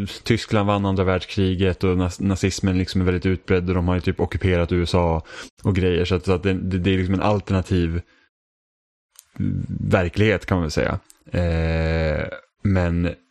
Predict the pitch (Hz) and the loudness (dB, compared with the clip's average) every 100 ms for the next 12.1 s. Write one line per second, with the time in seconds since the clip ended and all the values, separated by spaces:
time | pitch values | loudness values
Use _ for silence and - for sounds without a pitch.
0 | _ _ _ _ _ _ _ _ - 95 | _ _ _ _ _ _ _ _ -2 0
1 | 104 117 131 123 110 - 104 98 95 _ | 2 2 2 0 -4 0 0 2 -2 _
2 | _ _ _ _ _ - 110 113 117 113 | _ _ _ _ _ -2 0 0 0 2
3 | 117 147 139 117 104 101 101 95 117 104 | 2 2 2 2 2 2 0 0 0 2
4 | 92 87 90 90 87 87 85 78 71 78 | 2 2 2 2 2 -2 -6 -10 -10 -4
5 | 82 110 98 104 98 - 104 95 98 101 | 0 2 2 2 0 2 2 2 0 2
6 | 98 90 107 - 85 - - - - - | 2 2 0 -2 -2 -2 -2 -4 -6 -6
7 | - 101 90 107 95 90 92 - 104 101 | 0 0 2 2 2 0 -2 0 0 2
8 | 98 - - - _ _ _ - 110 117 | 0 -2 -18 -20 _ _ _ 0 2 4
9 | 113 110 113 - - 101 - 110 - 101 | 4 2 0 0 -2 0 0 0 0 0
10 | 104 107 110 - - - - - 107 104 | 2 2 2 -2 -8 -10 -10 -2 0 2
11 | 98 104 98 95 92 95 90 95 90 - | 0 0 0 0 0 0 0 0 -2 -6